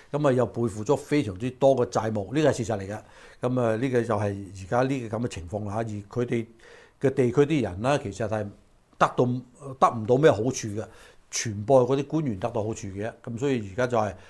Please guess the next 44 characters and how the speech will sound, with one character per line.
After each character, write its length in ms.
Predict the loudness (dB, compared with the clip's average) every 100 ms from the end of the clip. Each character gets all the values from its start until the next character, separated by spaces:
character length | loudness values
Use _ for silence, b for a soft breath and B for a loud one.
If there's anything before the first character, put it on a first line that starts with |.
| B
好 140 | -6 -4 -2
明 200 | -4 -6
顯 120 | -6
睇 160 | -4 -2
到 120 | -2
咗 60 |
嘅 440 | -2 -4 -4 -6 -8 B B -6
呢 100 | -4
個 80 | -4
情 180 | -6 -8
況 120 | -6
嘅。 100 | -6
噉 240 | -8 -8 -8 -12 b b b
貝 120 | 0
森 160 | 2 4
特 120 | 4
亦 100 | 0
都 320 | 0 4 4
其 100 | 2
實 80 | -8
講 160 | -6 -4
到 100 | -2
咗 200 | 0 4
呢， 140 | 2 0 B B
呃， 200 | -8 -6 -8 _ -20 -20 _ -20 -8
點 360 | -4 0 0 4
解 440 | 8 8 8 2 -4 -18 -14
而 240 | -10 -6 -4 6
家 420 | 10 10 8 4 -14 _
就 120 | 4
好 60 | 4
似 100 | 6
我 100 | 2
琴 120 | 2 -4
日 20 |
提 80 | -2
到 140 | 0
咗 120 | 2
嘅， 200 | 4 4
點 180 | 4 2
解 40 | 2
而 200 | 0 2
家 200 | 6 8
呢， 200 | 8